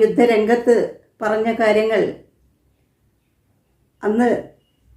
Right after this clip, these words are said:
സ്വഹാബികളും നബി സല്ലല്ലാഹു അലൈഹി വസല്ലമയും ജീവിച്ചിരുന്ന കാലഘട്ടത്തിൽ ഇസ്ലാമിൻ്റെ പ്രചരണത്തിനും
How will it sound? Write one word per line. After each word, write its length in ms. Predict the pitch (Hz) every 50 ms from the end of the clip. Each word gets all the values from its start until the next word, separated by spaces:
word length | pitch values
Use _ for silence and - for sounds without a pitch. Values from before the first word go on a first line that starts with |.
| - - - - - _ _ _ _ _ _ _ _ _ _ _ _ -
സ്വഹാബികളും 760 | - - 233 220 226 226 220 226 226 220 233 220 220 196 170 - - - - _ _ _ _ _ _ _ _ _ _ _ _ _ _ _ _ _ _ _ _ _ -
നബി 100 | 208 214
സല്ലല്ലാഹു 580 | 220 - 247 240 240 233 240 240 233 233 254
അലൈഹി 300 | 240 220 220 269 - -
വസല്ലമയും 560 | 247 233 - - 247 226 233 240 233 240 233 -
ജീവിച്ചിരുന്ന 640 | 240 240 240 226 - - 262 247 233 233 233 220 -
കാലഘട്ടത്തിൽ 640 | 226 226 226 226 226 226 226 233 220 - 226 196 175 - - - - _ _ _ - - - _ _ _ _ _ _ _ _ _ _ _ _ _ _ _ _ _ _ _ _ _ _ _ _ _ -
ഇസ്ലാമിൻ്റെ 540 | 240 240 - 254 233 226 233 240 247 233 247
പ്രചരണത്തിനും 800 | 247 233 240 226 214 269 240 240 247 247 247 254 247 - 220 196